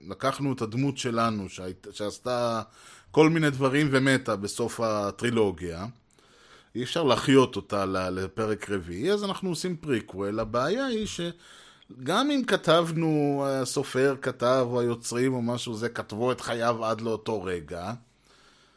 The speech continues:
זה לא בהכרח, אה, הרי אם הסיפור שהיה קודם היה מעניין כמו הסיפורים של אחר כך, יכול להיות שהם היו מתחילים מאז. אבל הם בעצם מתחילים מתי שהעסק נהיה מעניין, בדרך כלל.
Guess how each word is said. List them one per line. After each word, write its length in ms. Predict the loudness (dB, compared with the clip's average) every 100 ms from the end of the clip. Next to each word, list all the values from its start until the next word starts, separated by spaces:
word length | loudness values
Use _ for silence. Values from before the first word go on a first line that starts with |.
| _ _ -10
זה 160 | -4
לא 140 | -2 0
בהכרח, 640 | 0 -2 -4 -6 -8 -8
אה, 380 | -8 -8 -10 -6
הרי 280 | 0 2 2
אם 200 | 2 2
הסיפור 500 | 2 0 2 4 4
שהיה 420 | 4 6 4 2
קודם 420 | 4 4 6 4
היה 160 | 2 2
מעניין 500 | 4 4 2 0 0
כמו 200 | -2 -2
הסיפורים 400 | -4 -6 -6 -2
של 160 | -2
אחר 160 | -4 -10
כך, 120 | -6
יכול 260 | -6 0 4
להיות 140 | 4
שהם 180 | 2 0
היו 100 | 2
מתחילים 520 | 0 -2 -2 -2 0
מאז. 400 | 0 0 -2 -8 -16 _ _ -20 -20 _ _ _ -10
אבל 160 | 0
הם 180 | 2 4
בעצם 300 | 2 0 -2
מתחילים 340 | -2 0 0 -2
מתי 260 | 0 -2
שהעסק 560 | 0 0 0 0 -4 0
נהיה 180 | 2 4
מעניין, 680 | 4 2 2 4 2 2
בדרך 520 | 0 2 2 0 -4 -8
כלל. 220 | -10